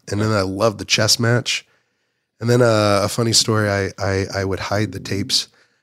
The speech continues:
Grew up with pretty conservative parents, uh, very open-minded, but, but conservative in, in many ways. And, um,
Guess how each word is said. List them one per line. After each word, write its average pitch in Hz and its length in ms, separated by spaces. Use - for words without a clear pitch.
Grew 107 100
up 98 80
with 92 80
pretty 104 200
conservative 98 500
parents, 98 480
uh, 107 160
very 147 200
open-minded, 101 520
but, 92 140
but 113 140
conservative 95 800
in, 92 280
in 98 100
many 95 180
ways. 92 360
And, 98 260
um, 90 320